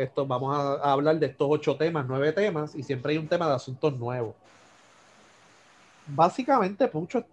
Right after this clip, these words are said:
está prácticamente nuevo en esa junta, creo yo, y él tiene que tra-, haber traído el tema a la mesa para darle la oportunidad a su ex compañero, que se le fue denegada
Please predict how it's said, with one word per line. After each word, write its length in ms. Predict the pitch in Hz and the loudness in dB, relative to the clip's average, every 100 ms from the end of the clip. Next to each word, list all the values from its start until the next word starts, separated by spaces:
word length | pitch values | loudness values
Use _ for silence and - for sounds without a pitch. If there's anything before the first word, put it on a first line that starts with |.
| _ 170 156 _ - | _ -20 -20 _ -12
está 160 | - | -4
prácticamente 640 | 208 202 208 196 196 202 190 | -2 -2 0 0 0 0 0
nuevo 260 | 160 175 | 2 0
en 60 | 190 | 0
esa 200 | 196 202 | -2 0
junta, 400 | 175 139 - 180 - _ | -2 -4 -8 -10 -12 _
creo 220 | - 156 170 | 0 2 2
yo, 180 | 131 151 - _ _ _ _ _ - - - - _ | 0 -4 -12 _ _ _ _ _ -20 -20 -20 -20 _
y 60 | 220 | -2
él 80 | 208 | 2
tiene 160 | 190 | 2
que 120 | 190 185 | 2 4
tra-, 160 | 196 | 4
haber 180 | 185 185 | 4 4
traído 280 | 185 180 180 | 4 6 6
el 100 | 180 | 4
tema 220 | 185 180 | 2 4
a 20 | |
la 100 | 180 | 2
mesa 420 | 185 196 - 147 156 _ - | 0 -2 -2 -4 -4 _ 2
para 240 | 147 147 | 4 6
darle 340 | 151 160 190 190 | 4 4 4 6
la 100 | 185 | 4
oportunidad 920 | 185 185 180 175 170 165 165 185 185 _ _ _ _ _ - | 6 4 4 0 0 0 4 4 2 _ _ _ _ _ -2
a 140 | 139 | -2
su 200 | 135 139 | 0 0
ex 200 | 135 - | -2 -4
compañero, 920 | - 139 131 135 135 156 196 175 147 - _ _ _ _ _ - - - - _ | -4 -4 -2 -4 -4 -2 0 0 -2 -8 _ _ _ _ _ -20 -18 -18 -20 _
que 100 | 160 | -4
se 180 | 156 160 | 0 2
le 120 | 147 | 0
fue 280 | 143 151 156 | 0 0 2
denegada 800 | 175 185 175 160 165 156 131 131 | 2 2 0 0 2 2 0 -2